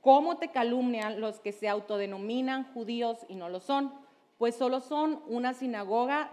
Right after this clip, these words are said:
de Satanás". Los judíos de Esmirna estaban temerosos de los cristianos, porque la mayoría de los cristianos en Esmirna eran judíos convertidos al cristianismo.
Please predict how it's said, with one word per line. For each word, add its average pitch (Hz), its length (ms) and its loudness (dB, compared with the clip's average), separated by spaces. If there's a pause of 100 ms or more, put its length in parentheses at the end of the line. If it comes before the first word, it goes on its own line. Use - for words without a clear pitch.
de 208 100 -6
Satanás". 170 500 -6 (2500)
Los 262 220 6
judíos 269 380 4
de 311 60 2
Esmirna 277 600 0 (1500)
estaban 233 520 2
temerosos 226 640 -2 (320)
de 202 140 -4
los 202 180 -2
cristianos, 175 500 -8 (500)
porque 214 420 0
la 220 180 4
mayoría 220 480 2
de 262 80 0
los 294 140 -2
cristianos 240 460 -6
en 254 140 -4
Esmirna 247 640 -2 (800)
eran 208 340 -2
judíos 202 460 -2
convertidos 190 640 -6
al 180 320 0
cristianismo. 233 680 -4